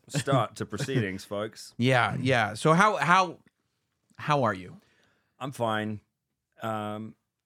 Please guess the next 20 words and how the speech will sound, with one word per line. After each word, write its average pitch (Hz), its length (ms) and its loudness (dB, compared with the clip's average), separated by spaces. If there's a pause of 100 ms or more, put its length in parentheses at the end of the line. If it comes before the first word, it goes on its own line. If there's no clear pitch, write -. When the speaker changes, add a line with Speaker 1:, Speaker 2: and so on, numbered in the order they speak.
(680)
Speaker 1:
I, 120 220 -8 (440)
you 127 140 -8
know, 127 100 -6
I 123 60 -4
made 123 200 -4
a, 123 140 -6
I 110 80 -4
made 120 180 -4
a 120 40 -6
little 110 160 -8
post 113 240 -6
on 101 80 -8
my 98 80 -6
birthday, 98 500 -6
and 98 100 -12
I, 95 100 -12 (180)
I 143 140 -12 (180)
try 131 240 -6
not 110 240 -8
to 90 140 -18